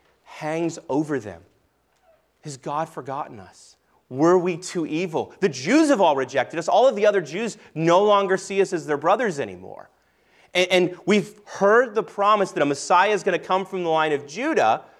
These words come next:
but if the line of Judah hates us and thinks we're scum, thinks we're dogs, are we gonna be left behind? Is the coming Messiah only for Judah, or will the coming Messiah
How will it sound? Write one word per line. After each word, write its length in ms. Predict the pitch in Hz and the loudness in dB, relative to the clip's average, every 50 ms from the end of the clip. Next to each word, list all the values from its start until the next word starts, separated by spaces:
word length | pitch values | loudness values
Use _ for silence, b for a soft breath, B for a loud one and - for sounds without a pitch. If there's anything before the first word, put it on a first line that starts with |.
| b b b b b | b b b b b
but 100 | - 208 | -2 -2
if 80 | 214 214 | 0 2
the 80 | 214 202 | 2 4
line 240 | 214 220 247 285 | 4 4 4 4
of 140 | 262 196 151 | 2 2 0
Judah 340 | - 160 226 277 277 202 156 | -6 -6 -2 2 2 2 2
hates 420 | 143 - 190 247 302 294 302 - | 2 0 0 0 0 -2 -4 0
us 220 | 185 139 131 139 - | 2 2 2 2 0
and 100 | 180 170 | -6 -6
thinks 240 | 180 190 196 185 - | -4 -6 -6 -6 -6
we're 120 | 180 160 | -8 -8
scum, 520 | - - - - - 233 285 302 226 175 | -8 -10 -12 -2 0 2 4 4 2 0
thinks 240 | 160 175 175 175 - | -2 -4 -4 -4 -4
we're 100 | 190 175 | -6 -6
dogs, 500 | 143 156 185 233 277 262 190 165 - - B B B B B B - | -2 0 0 2 4 2 2 0 -4 -12 B B B B B B 0
are 120 | 185 180 | 2 2
we 320 | 156 143 147 196 233 262 | 2 -2 -4 -4 -4 -2
gonna 200 | 233 247 233 214 | 0 2 0 0
be 100 | 185 190 | 0 0
left 300 | 175 165 165 165 165 - | 0 0 0 0 -2 -6
behind? 500 | - 165 151 - 175 180 202 226 160 110 - _ _ _ _ _ _ _ _ _ _ _ _ _ | -10 -10 -8 -6 -4 -4 -4 -4 -6 -10 -14 _ _ _ _ _ _ _ _ _ _ _ _ _
Is 160 | - 202 185 156 | 0 0 0 0
the 80 | 185 | -2
coming 320 | 185 - 208 214 226 240 247 | -4 -2 0 2 2 2 2
Messiah 460 | 214 220 - 220 196 196 180 170 - - | 0 0 2 2 4 4 4 2 2 0
only 320 | 151 156 180 220 247 277 | 0 2 2 2 2 0
for 200 | 254 - 214 175 | 0 0 0 0
Judah, 480 | 151 - 147 160 190 240 294 320 330 - b b b b b b b b b b _ | 0 -2 -4 -4 0 0 0 0 -2 -6 b b b b b b b b b b _
or 160 | - 202 208 | 0 0 2
will 160 | 180 190 202 190 | 2 2 0 0
the 120 | 185 - - - _ _ | 0 -4 -12 -20 _ _
coming 340 | - - 214 208 220 226 220 | -8 -2 2 2 4 4 4
Messiah 500 | 202 196 - - 196 185 180 175 165 | 2 0 2 2 2 4 4 2 2